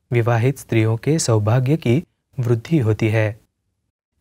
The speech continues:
एवं शांति मिलती है। सूर्यास्त के उपरांत तुरंत ब्रह्मध्वज उतारते हैं। आइए देखते हैं ब्रह्मध्वज उतारने की प्रत्यक्ष कृति।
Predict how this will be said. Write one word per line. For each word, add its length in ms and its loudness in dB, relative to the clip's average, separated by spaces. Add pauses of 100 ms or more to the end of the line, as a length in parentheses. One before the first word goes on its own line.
एवं 320 2
शांति 480 0
मिलती 340 0
है। 260 -2 (1300)
सूर्यास्त 600 0
के 200 0
उपरांत 520 -4 (600)
तुरंत 380 0 (420)
ब्रह्मध्वज 800 2
उतारते 460 -2
हैं। 260 0 (1080)
आइए 320 2
देखते 360 -2
हैं 240 2 (840)
ब्रह्मध्वज 760 2
उतारने 460 0
की 180 0
प्रत्यक्ष 580 -2
कृति। 440 -2